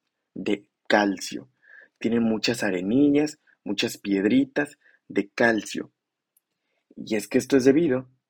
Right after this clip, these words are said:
a que como hay tanto calcio en la sangre,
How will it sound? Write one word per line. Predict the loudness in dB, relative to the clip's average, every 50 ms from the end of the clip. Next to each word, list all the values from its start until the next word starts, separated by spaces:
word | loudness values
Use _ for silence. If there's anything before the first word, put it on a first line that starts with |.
| _ _ _ _ _ _ _ -10
a | -10 -8
que | -8 -10 -10
como | -6 -6 -4 0 0 0
hay | 0 0 -2 -6 -10 _ _ _ _ _ _ _ _ _ _ 0
tanto | 2 2 2 0 -2 -4 -6 -2 -2 -2 -2 0
calcio | 2 4 4 4 2 0 -4 -6 -6 -6
en | -4 -4 -6
la | -8 -10
sangre, | -12 -8 -4 -4 -4 -4 -4 -8 -10 -10 -12 -14